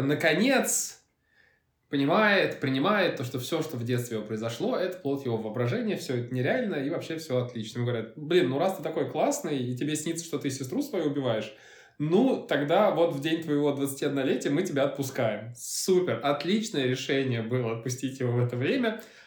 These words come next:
А, а пока Кевину, значит, исполняется двадцать один, его сестра, которую зовут Кейт, эм, ей двадцать три, и она работает, видимо,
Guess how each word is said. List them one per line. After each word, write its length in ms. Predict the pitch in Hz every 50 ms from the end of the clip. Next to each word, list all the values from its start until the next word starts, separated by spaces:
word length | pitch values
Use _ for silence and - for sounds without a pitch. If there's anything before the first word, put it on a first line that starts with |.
| - _ _
А, 340 | - 131 127 123 123 123 127
а 40 | 131
пока 420 | 135 160 160 - 175 160 147 139
Кевину, 800 | 135 - 180 160 143 135 131 127 123 120 117 117 113 113 110 110
значит, 240 | 110 113 117 113 - -
исполняется 440 | 127 120 - 135 127 123 117 - 127
двадцать 320 | 123 120 123 123 123 - 139
один, 220 | - 254 302 302
его 320 | 208 151 151 147 147 131
сестра, 460 | 131 - - - - - 147 190 247 269
которую 320 | - - 123 135 123 117
зовут 240 | 117 110 110 113 -
Кейт, 340 | 180 214 285 277 - - - - - - - _ _ _ _ _ -
эм, 440 | 127 127 127 123 120 120 117 - - - _ _ _ _ _ _ _ _ _ - -
ей 200 | - 143 156 143
двадцать 340 | 123 127 123 123 123 - -
три, 180 | - 202 262 277
и 180 | - 170 175
она 360 | 196 185 147 143 160 175 175 156
работает, 800 | 135 123 131 147 165 - - 143 135 127 123 123 - - - - _ _ _ -
видимо, 1120 | 123 131 131 120 120 143 160 160 165 160 156 147 139 135 135 127 123 113 113 110 -